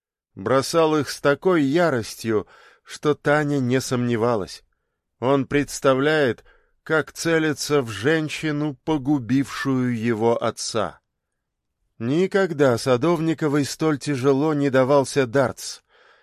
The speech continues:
хотя на работе в перерывах сама любила, у них в комнате отдыха имелся. Денис тоже, несомненно,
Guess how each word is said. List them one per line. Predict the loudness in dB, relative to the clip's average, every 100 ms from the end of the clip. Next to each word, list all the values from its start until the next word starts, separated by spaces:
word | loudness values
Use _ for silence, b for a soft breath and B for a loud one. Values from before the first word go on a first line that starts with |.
| b _
хотя | -4 2 2
на | 4 2
работе | 4 4 2 0
в | -2
перерывах | -2 2 2 4 4 2
сама | 2 0 2 2
любила, | 0 -2 -4 -4 -8 b b b b -6
у | -2
них | -2 -4
в | -2
комнате | 0 2 2 0 0
отдыха | 0 0 0 -2 0 0
имелся. | 0 -2 -4 -12 -16 _ _ _ _ _ _ -8
Денис | -4 0 0 -2 2
тоже, | 4 4 2 -4
несомненно, | -6 -4 -2 0 0 0 2 2 2